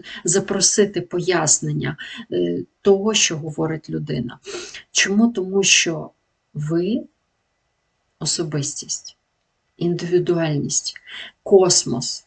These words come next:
І інша людина теж особистість, індивідуальність і просто космос. І ж як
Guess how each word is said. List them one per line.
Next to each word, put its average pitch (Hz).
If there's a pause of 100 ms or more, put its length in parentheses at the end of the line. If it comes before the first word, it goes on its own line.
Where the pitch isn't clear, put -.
(200)
І 208
інша 240
людина 160
теж 170
особистість, 170
індивідуальність 180
і 185
просто 208
космос. - (300)
І 196
ж -
як 208